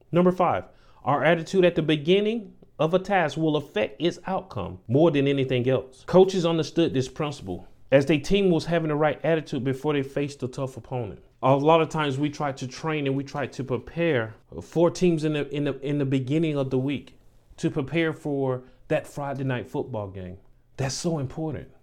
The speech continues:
because the goal to success is creating that attitude for your success at the beginning. 'Cause when you have the right attitude going into,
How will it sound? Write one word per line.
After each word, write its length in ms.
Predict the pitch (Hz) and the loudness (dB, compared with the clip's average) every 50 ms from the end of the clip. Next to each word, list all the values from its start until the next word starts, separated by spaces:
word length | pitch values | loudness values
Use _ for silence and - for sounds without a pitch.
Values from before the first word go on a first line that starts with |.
| - _ _ _ - | -20 _ _ _ 0
because 260 | - 156 143 175 147 | 2 6 6 6 6
the 80 | 127 156 | 6 4
goal 280 | 135 135 165 175 180 180 | 4 6 6 6 6 4
to 120 | 180 180 | 2 0
success 460 | 160 - 160 135 - - 185 180 185 | -2 -2 -2 -2 0 0 0 0 0
is 120 | 175 147 - | -2 -4 -4
creating 300 | - - 165 160 151 151 | -4 -4 -2 -2 0 0
that 220 | 151 131 - - | -2 -2 -2 -2
attitude 580 | 139 156 156 156 - - - 123 104 92 92 92 - - - _ - - _ _ _ _ _ _ | -2 -2 -2 -4 -6 -6 -4 -4 -4 -4 -6 -10 -14 -20 -20 _ -20 -20 _ _ _ _ _ _
for 160 | - - 170 | 2 4 4
your 160 | 156 151 147 | 4 4 2
success 540 | 135 - 135 120 120 - - 185 175 143 - - | 0 -2 -6 -8 -6 -6 -4 -4 -4 -4 -6 -10
at 180 | - 123 127 - | -12 -12 -8 -8
the 60 | - | -6
beginning. 500 | 101 101 110 104 123 123 110 90 82 78 - - - _ - | -6 -4 -4 -4 -4 -4 -4 -6 -10 -12 -16 -20 -20 _ -4
'Cause 160 | - 151 135 | -2 0 2
when 120 | 156 175 165 | 4 4 4
you 80 | 170 | 4
have 340 | 165 - 180 208 233 233 - | 2 0 0 -2 -4 -2 0
the 100 | - 196 | 2 2
right 280 | 175 170 175 175 - - | 2 2 0 -2 -4 -4
attitude 520 | - 160 175 165 156 - - 147 127 120 117 | -2 -2 -2 -2 -4 -4 -4 -4 -2 -2 -2
going 440 | 131 151 156 151 143 139 127 - - - - | -2 -2 0 0 0 -2 -2 -4 -8 -6 0
into, 680 | 202 247 262 254 247 247 - - 135 107 92 90 107 131 | 2 2 4 2 0 -4 -4 -4 -2 -2 -2 -4 -6 -10